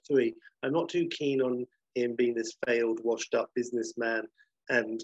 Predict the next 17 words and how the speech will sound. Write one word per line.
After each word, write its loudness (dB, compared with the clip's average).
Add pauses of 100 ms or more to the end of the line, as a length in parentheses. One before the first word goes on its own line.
(140)
and 0 (180)
the 0
whole 2
chicken 0
thing 0 (120)
kind -2
of -6 (320)
get, -8 (140)
they -2
hinge -2
too 0
much -2
on -2
the, -6 (120)
the, -6 (100)
the -10
crash -4